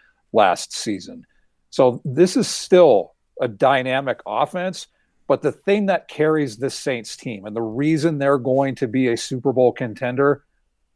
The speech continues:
is their defense. Their defense is no joke.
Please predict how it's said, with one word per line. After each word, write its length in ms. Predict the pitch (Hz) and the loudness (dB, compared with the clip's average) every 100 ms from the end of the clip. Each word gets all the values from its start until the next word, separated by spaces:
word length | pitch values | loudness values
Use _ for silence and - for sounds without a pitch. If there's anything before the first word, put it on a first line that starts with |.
| _ | _
is 220 | 131 113 | 0 2
their 160 | 123 107 | 4 2
defense. 680 | 90 95 - 85 - - - _ _ - | 2 -10 -12 -16 -12 -12 -14 _ _ 0
Their 260 | 104 160 | 4 6
defense 840 | 165 117 151 143 - 107 87 - - _ _ _ | 6 2 0 0 -2 -4 -4 -10 -16 _ _ _
is 440 | - 147 139 110 104 | -2 0 0 -2 -8
no 680 | 113 123 135 147 156 156 _ _ _ - | 0 4 6 6 4 2 _ _ _ -20
joke. 640 | 101 120 120 92 - - | -6 2 2 2 -2 -14